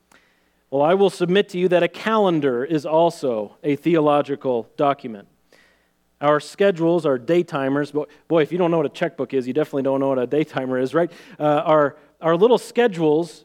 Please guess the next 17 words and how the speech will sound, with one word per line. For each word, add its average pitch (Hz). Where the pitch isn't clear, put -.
reveal 180
where 185
our 180
priorities 180
are. 95
And 151
in 160
the 151
Psalms, 170
it's, -
uh, 139
Psalm 175
ninety, 151
a 127
psalm 170
of 139
Moses. 143